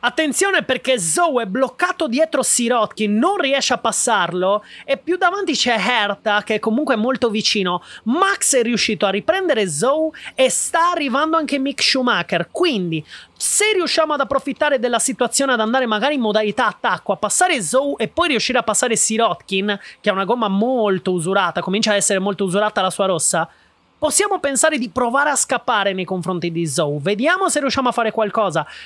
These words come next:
Ci diamo uno barra due giri massimo di possibilità per, eh, fare questo e poi ci rimetteremo a gestire la gomma, perché Leclerc dietro con Novalak sono riusciti a passare, quindi dobbiamo cercare di scappare.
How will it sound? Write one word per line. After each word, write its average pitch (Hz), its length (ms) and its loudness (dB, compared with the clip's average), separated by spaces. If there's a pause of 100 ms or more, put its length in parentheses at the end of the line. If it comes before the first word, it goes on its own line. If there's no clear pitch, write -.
Ci 233 120 0
diamo 294 420 0
uno 370 420 0
barra 277 360 0
due 311 380 -2
giri 269 300 -4
massimo 247 500 0
di 202 280 0
possibilità 226 680 0
per, 190 220 0
eh, 180 180 2
fare 220 300 -2
questo 294 580 0 (260)
e - 140 -2
poi 233 380 0
ci - 160 0
rimetteremo 196 640 0
a 214 160 0
gestire 226 640 0
la 220 120 0
gomma, 269 460 0 (220)
perché 214 220 0
Leclerc 269 580 0
dietro 208 480 0
con 196 200 -2
Novalak 196 480 0
sono 311 280 0
riusciti 240 340 -2
a 226 60 2
passare, 240 520 0 (200)
quindi 214 180 0
dobbiamo 196 320 0
cercare 190 340 -2
di 175 120 -2
scappare. 147 440 -4